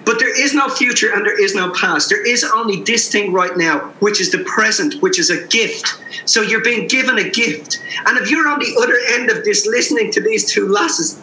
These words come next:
these two heroes, because the way I see it, they're my heroes. These guys think that they're my, I'm their teacher. No freaking way. They're my teacher. And if you're on the other end of this, you have to understand life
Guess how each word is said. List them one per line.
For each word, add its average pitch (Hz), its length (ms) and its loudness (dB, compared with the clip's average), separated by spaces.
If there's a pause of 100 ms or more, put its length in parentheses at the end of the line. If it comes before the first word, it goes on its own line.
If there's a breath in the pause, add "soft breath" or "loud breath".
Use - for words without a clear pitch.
(220 loud breath)
these 285 220 2
two - 140 0
heroes, 165 720 0 (220 loud breath)
because 214 320 0
the - 80 0
way 240 140 2 (100)
I 440 120 0
see - 260 0
it, 190 160 -4
they're 269 240 0
my 240 180 0
heroes. 240 380 0
These - 220 0
guys 254 220 0
think 330 180 2
that - 180 0
they're 208 180 2
my, 208 80 0
I'm 214 300 0
their 220 160 2
teacher. - 460 0
No 302 220 0
freaking 269 460 -2
way. 269 240 2
They're 254 220 2
my 294 260 2
teacher. - 460 0 (260 loud breath)
And 220 100 2
if 214 100 -2
you're 294 180 2 (160)
on 285 80 -2
the 269 100 -2
other 247 180 0
end 226 200 0
of 185 60 0
this, - 440 -2
you 254 100 2
have - 260 0
to 254 100 -2
understand 233 600 0
life 277 400 0